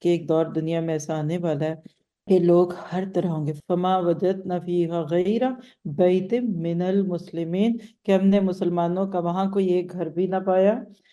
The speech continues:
"व तरकना फीहा आया", अल्लाह अकबर। और हमने इनके लिए जो दर्दनाक अजाब का डर रखते हैं, एक कामिल अलामत छोड़ दी,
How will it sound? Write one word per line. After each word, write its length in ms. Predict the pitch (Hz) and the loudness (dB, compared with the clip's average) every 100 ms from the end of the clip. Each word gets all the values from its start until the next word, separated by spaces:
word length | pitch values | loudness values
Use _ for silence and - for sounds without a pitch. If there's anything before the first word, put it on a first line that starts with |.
| _ 214 | _ 0
"व 80 | |
तरकना 600 | 220 220 202 196 180 185 | 0 2 2 0 -2 -4
फीहा 540 | 180 185 180 165 170 196 180 - | -4 -4 -4 -4 -2 -2 -2 0
आया", 420 | 165 160 160 156 156 - _ _ _ _ _ | 0 0 -2 -4 -8 -16 _ _ _ _ _
अल्लाह 440 | - 160 165 165 165 | -6 -2 0 -2 -2
अकबर। 400 | 170 - 196 196 - _ _ _ _ _ _ _ - | -6 -6 -10 -10 -16 _ _ _ _ _ _ _ 2
और 140 | 214 | 4
हमने 340 | 220 240 247 262 | 6 6 6 6
इनके 240 | 240 240 | 4 4
लिए 120 | 226 | 2
जो 140 | 220 208 | 4 4
दर्दनाक 540 | 190 190 190 190 190 | 4 2 2 -2 0
अजाब 340 | 190 175 185 | -2 -2 -4
का 100 | 185 | -4
डर 200 | 190 190 | 0 0
रखते 380 | 170 165 - 175 | 0 -4 -4 -4
हैं, 260 | 190 190 175 | -2 -4 0
एक 220 | 214 214 | -2 -2
कामिल 420 | 202 185 190 185 | -2 0 0 -4
अलामत 480 | - 180 170 170 190 | -4 -2 -2 -2 -6
छोड़ 260 | 190 165 147 | -4 -4 -4
दी, 300 | 139 156 | -6 -6